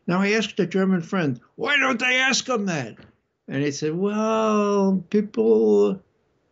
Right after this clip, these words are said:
submissive,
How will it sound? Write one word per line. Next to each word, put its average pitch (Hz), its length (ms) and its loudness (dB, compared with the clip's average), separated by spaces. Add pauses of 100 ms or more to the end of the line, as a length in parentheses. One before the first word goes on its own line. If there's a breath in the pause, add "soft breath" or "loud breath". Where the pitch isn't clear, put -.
(1300)
submissive, 120 920 -2